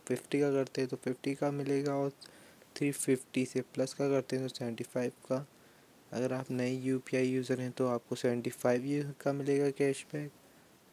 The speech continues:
अगर आप किसी को रेफ़र करते हैं सेवेंटी फ़ाइव का, इलेक्ट्रिसिटी बिल भरने पे फ़िफ़्टी रुपीज़, फर्स्ट मोबाइल पेमेंट में फ़िफ़्टी रुपीज़,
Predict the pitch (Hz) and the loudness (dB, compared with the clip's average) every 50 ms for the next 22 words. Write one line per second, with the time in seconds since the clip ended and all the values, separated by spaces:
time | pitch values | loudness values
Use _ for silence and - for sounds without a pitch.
0 | - 107 120 123 123 120 120 117 - - - 127 123 123 120 120 117 - 127 127 | -2 0 0 2 2 0 0 -2 -6 -10 -4 -2 0 0 0 -2 -2 -2 -4 0
1 | 123 127 120 - 123 120 - - 127 120 120 113 127 123 - 135 131 131 127 - | 0 -2 -2 -2 -6 -6 -6 -6 -4 -4 0 0 -2 -2 0 0 0 0 0 -4
2 | - - 135 135 135 139 135 - - - - - - - - - - - 98 107 | 0 2 2 2 2 0 -4 -8 -16 -20 -20 -20 -20 -20 -20 -16 -4 -2 -2 -2
3 | 117 - - 127 - - 123 117 127 120 117 120 123 123 123 127 120 120 120 120 | -2 -2 -2 -2 -2 -2 -2 0 0 -2 0 0 -2 -2 -2 -2 -4 -4 -4 -2
4 | 117 117 113 - - 117 - - - 127 127 135 139 131 - 123 120 120 123 131 | -2 -2 -4 -4 -6 -8 -8 -4 -4 -4 -4 -4 -6 -8 -6 -4 -2 -2 0 -2
5 | 131 135 127 - - - - - - - - - - - - - - - - - | -2 -4 -4 -6 -12 -14 -20 -20 -20 -20 -20 -20 -20 -20 -20 -20 -20 -20 -20 -20
6 | - - - - - - - - - - - - - - - - - - - 135 | -20 -20 -20 -20 -20 -20 -20 -20 -20 -20 -20 -20 -20 -20 -20 -20 -10 0 0 0
7 | 143 - - 147 139 135 131 131 123 - 120 120 131 139 143 139 - 143 135 131 | 0 0 0 0 2 2 2 2 2 0 -2 -2 -2 -4 -6 -4 -4 -4 -2 0
8 | 135 127 - - 131 127 127 127 120 - 120 123 123 131 127 131 123 - | -2 -2 -2 0 0 0 0 0 -2 -2 -4 -4 -4 -4 -6 -10 -12 -14